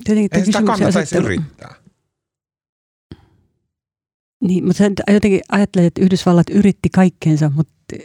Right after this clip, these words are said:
Speaker 1: en-, entä kaikki ne virheet, mitä siellä tehtiin, että on kai mennyt joku vastuu
Speaker 2: Niin.
Speaker 1: sitten tästä nykytilanteesta?
Speaker 2: Mutta onko
Speaker 1: Mikä
Speaker 2: Suomella
Speaker 1: on?
Speaker 2: jotain vastuuta Afganistanin nykytilanteesta?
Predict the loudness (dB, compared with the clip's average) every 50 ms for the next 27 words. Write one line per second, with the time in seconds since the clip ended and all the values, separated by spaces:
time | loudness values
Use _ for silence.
0 | _ _ -6 -6 -4 -2 0 0 0 2 0 -2 -2 0 0 2 2 2 2 2
1 | 2 2 2 2 0 2 0 2 2 2 2 0 0 0 -2 -2 -2 -2 -2 2
2 | 2 2 4 4 4 4 2 2 2 0 0 0 -2 -2 -2 -4 -6 -6 -6 -6
3 | -10 -20 -20 -20 _ _ _ _ _ _ _ _ _ _ _ _ _ _ _ _
4 | _ -20 _ _ _ _ -4 -2 0 0 2 2 0 0 0 0 0 0 0 0
5 | 2 2 2 0 -2 -10 -14 -14 -14 -16 -18 -20 -20 -20 _ _ _ _ _ -4
6 | -4 -4 -2 0 0 0 0 0 0 -2 0 0 0 0 0 -2 -4 -6 -6 -8
7 | -12 -12 -12 -20 -20 _ _ -14 -12 -10 -6 -4 -2 -2 -2 0 0 -2 -2 -2
8 | -4 -6 -8 -10 -12 -12 -14 -12 -12 -14 -16 -14 -16 -16 -16 -16 -16 -18 -18 -18
9 | -20 -20 -20 -20 -20 -20 -18 -16 -18 -18 -16 -18 -20 -20 -20 -20 -20 -20 -20 -20
10 | -20 -20 -20 -20 -20